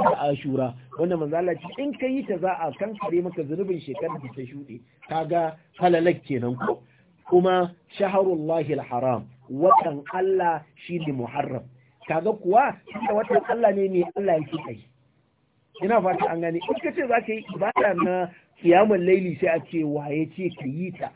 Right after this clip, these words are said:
Ai, qiyamul laili sunna ce wacce Allah subhanahu wa ta'ala ya ɗora wa, wato, al'umman manzon Allah sallallahu alaihi wa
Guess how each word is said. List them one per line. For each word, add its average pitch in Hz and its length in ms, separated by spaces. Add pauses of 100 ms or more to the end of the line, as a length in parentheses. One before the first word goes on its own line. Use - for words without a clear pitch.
(280)
Ai, 277 200
qiyamul 220 340
laili 254 420 (300)
sunna 240 480
ce 190 160
wacce 190 320
Allah 180 340
subhanahu 156 460
wa 147 60
ta'ala 170 420 (240)
ya 165 140 (100)
ɗora 226 400
wa, 147 260 (540)
wato, 143 560 (160)
al'umman 185 480
manzon 151 320
Allah 208 360
sallallahu 175 580
alaihi 170 420
wa 170 140